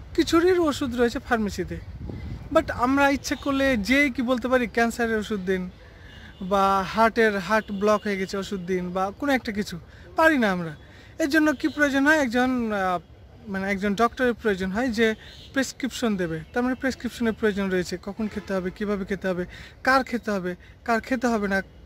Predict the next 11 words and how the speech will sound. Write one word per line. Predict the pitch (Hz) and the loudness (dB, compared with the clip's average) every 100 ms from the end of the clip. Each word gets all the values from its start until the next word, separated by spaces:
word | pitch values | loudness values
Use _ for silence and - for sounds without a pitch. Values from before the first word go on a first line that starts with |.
| - - - | -20 -20 -12
কোন | - 285 | -2 0
পর্যায়ে | 240 254 220 247 247 | 4 4 6 4 4
হলে | 233 220 | 2 -2
খেতে | - 208 196 | -4 -8 -4
হবে। | 185 190 - - - - - - | -4 -6 -10 -20 -20 -20 -20 -10
একটা | 185 208 | -4 2
মিডিয়া, | 220 247 240 196 254 - - - - - - - | 6 6 6 6 4 -2 -18 -16 -16 -16 -18 -8
আ, | 202 | -8
ছাড়া, | - - 269 220 190 | -6 4 6 6 4
আ, | 302 311 202 | 0 -2 -2
মানে | 196 220 226 226 226 | 0 2 2 2 2